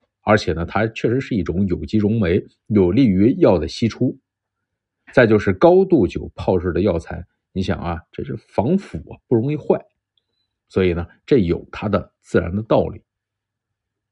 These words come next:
但是呢，要真是咱们自己泡酒喝酒，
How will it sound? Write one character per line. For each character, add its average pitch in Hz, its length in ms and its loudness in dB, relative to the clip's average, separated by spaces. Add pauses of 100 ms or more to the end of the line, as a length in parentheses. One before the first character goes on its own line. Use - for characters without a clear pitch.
(480)
但 107 180 4
是 95 140 -2
呢， 87 120 0
要 87 200 2
真 117 320 2
是 95 120 0
咱 80 220 -6
们 107 100 0
自 120 220 0
己 - 220 -10 (100)
泡 85 260 -2
酒 - 140 -10
喝 92 220 -4
酒， 82 200 -8